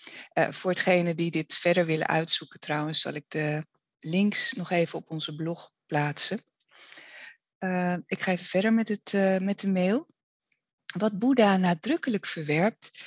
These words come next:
is het idee van een permanente persoonlijkheid. Eh, tussen haakjes het lagere zelf.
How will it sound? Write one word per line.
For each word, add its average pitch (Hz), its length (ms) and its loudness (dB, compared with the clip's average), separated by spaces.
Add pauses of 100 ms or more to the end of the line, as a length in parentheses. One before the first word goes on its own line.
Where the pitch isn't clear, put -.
(240)
is 202 160 2
het - 120 -4
idee 190 480 4
van 180 200 -2
een 165 280 -4
permanente 196 640 2
persoonlijkheid. 135 960 -4 (560)
Eh, 151 320 -4
tussen 151 400 -4
haakjes 165 340 -2
het - 100 -10
lagere 170 480 2
zelf. - 540 -4